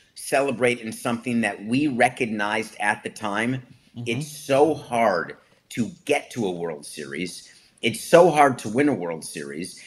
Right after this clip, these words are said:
Speaker 1: that if there's an opportunity for an employee to be a part of that, how could you not let them? You're making a lifetime memory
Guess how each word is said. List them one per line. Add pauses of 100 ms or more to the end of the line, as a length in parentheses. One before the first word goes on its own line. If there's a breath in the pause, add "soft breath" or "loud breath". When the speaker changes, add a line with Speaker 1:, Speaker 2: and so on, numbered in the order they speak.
(140)
Speaker 1:
that
if
there's
an
opportunity
for
an
employee
to
be
a
part
of
that, (500)
how
could
you
not
let
them? (380 soft breath)
You're
making
a
lifetime
memory